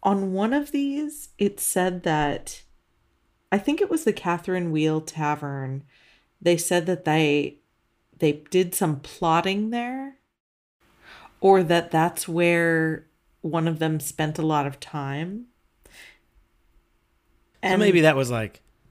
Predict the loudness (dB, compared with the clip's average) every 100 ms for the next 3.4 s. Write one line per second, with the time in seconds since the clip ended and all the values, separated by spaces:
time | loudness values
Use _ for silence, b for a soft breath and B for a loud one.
0 | _ _ _ -2 0 0 -4 -4 -2 -4
1 | -10 _ _ _ -2 0 2 0 -4 -2
2 | 2 4 2 0 -2 -10 -10 -10 -10 -10
3 | -16 -10 -10 -10